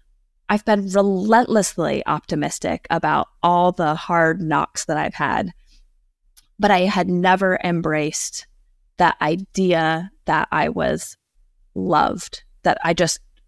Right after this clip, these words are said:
just for being who I am, just me, with all of my flaws, that I'm loved, period. Not lovable, not could be loved, not potentially down the road could be lovable, but, like, I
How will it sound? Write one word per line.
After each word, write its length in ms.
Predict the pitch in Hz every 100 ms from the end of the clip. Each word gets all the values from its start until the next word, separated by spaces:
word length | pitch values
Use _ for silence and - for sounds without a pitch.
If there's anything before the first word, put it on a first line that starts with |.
| _ -
just 280 | 185 -
for 120 | 214 202
being 280 | 175 175
who 160 | 175 170
I 140 | 160
am, 280 | 160 - 170 -
just 300 | 185 - -
me, 300 | 185 165 170 - - - _ _ _ _ _ _ -
with 180 | 208 233
all 220 | 196 185
of 80 | 180
my 120 | 165
flaws, 540 | - - - 185 - -
that 140 | 170 -
I'm 500 | 165 160 165 170 170 _ -
loved, 380 | 165 - - - -
period. 480 | 180 - 180 - -
Not 220 | 190 -
lovable, 640 | 202 214 226 214 254 180 185
not 240 | 247 -
could 240 | - 330 254
be 140 | 190
loved, 340 | 170 156 180 208
not 200 | 208 - - - _ _ _ -
potentially 840 | 269 - 294 285 285 240 220 208 -
down 280 | 226 220
the 100 | 208
road 460 | 196 208 202 190 190 _ -
could 300 | - 240 202
be 120 | 202
lovable, 720 | 208 208 196 165 160 170 185 _ _ _ _ -
but, 140 | -
like, 260 | 165 165 - _
I 600 | 185 190 202 214 226 233